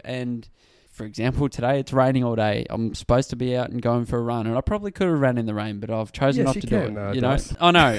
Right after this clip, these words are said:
Speaker 1: and, <laughs> and, but that's, that's me, and that's my choice, and I'm gonna regret that. You know what? Please go away, rain, 'cause I need to run now that I've put myself under
Speaker 2: Yeah,
Speaker 1: this,
Speaker 2: you have
Speaker 1: but
Speaker 2: to, 'cause I'm gonna ask you next week on the podcast if you ran on, on Saturday.
Speaker 1: Okay. Um,
Speaker 2: <laughs>
Speaker 1: and,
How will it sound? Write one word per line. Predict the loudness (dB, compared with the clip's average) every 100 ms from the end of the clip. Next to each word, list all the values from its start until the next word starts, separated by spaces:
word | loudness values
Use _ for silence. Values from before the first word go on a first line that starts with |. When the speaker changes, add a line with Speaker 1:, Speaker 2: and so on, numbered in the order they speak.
| -2 0
Speaker 1:
and, | 0 0 0 4 4 6 2 4 -4
<laughs> | -4 -18 -12 -10 0
and, | 0 0 -10 -18 _ 0
but | 0 2
that's, | -2 -2 -4 -4
that's | -2 -2 0
me, | 0 2
and | 0
that's | 0 6
my | 6
choice, | 6 2 0 -2
and | -4
I'm | -2 -2 -4 _ -8
gonna | -2 2
regret | 4 4 2
that. | 0 -2 -4 _ -20
You | -16
know | -14
what? | -16 _
Please | -12 -12
go | -8 -8
away, | -6 -8
rain, | -10 -12
'cause | -14 -10
I |
need | -6 -6
to | -6
run | -8 -8
now | -10
that | -10
I've | -4
put | -4 -4
myself | -6 -6 -4
under | -2 4
Speaker 2:
Yeah, | 4
Speaker 1:
this, | 4
Speaker 2:
you | 4
have | 4
Speaker 1:
but | 4
Speaker 2:
to, |
'cause | 2
I'm | 2
gonna | 2
ask | 2 2 0
you |
next | 0 0 0
week | -2 0
on | -2
the |
podcast | 0 0 -2 -6 -8 -10
if | -8
you | -4
ran | -2 -4 -4
on, | -4 -4 -8 -4
on | -4
Saturday. | -2 -4 -2 -2 -6 -12 _ -12 -10
Speaker 1:
Okay. | -6 -6 -6 -10 -4
Um, | -2 -2 -4 -10
Speaker 2:
<laughs> | -10 -4
Speaker 1:
and, | -2 -2